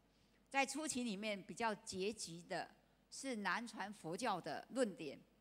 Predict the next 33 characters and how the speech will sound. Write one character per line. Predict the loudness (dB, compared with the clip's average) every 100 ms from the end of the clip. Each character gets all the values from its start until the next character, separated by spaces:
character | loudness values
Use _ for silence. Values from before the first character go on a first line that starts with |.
| -20 -20 _
我 | -2
们 | 0
呢 | 4 6 6
有 | 4 2 2 0
初 | -4 -2 -2
期 | -2 -2
的 | 0 2 0 -4 -20 -20 -4
法 | 2 2
集 | 2 -2 0
论、 | 4 4
分 | 4 0 0
别 | 2 4
论、 | 4 2
人 | 0 -2 -2
思 | -4 -4
摄 | 0 4 4
论， | 4 -2 -8 -20 -20 -20 _
中 | 2 4
期 | 4 2
是 | 2 2
论 | 4 2 2
事、 | -4 -4 -4
界 | -2 0 0
说 | 0 -2
论， | 0 -2 -4 0
后 | 4 4
期 | 2 -4
是 | -4 -6
双 | 2 2 4
论、 | 0 0 -4
发 | 0 2 2
趣 | -2 -4
论。 | -4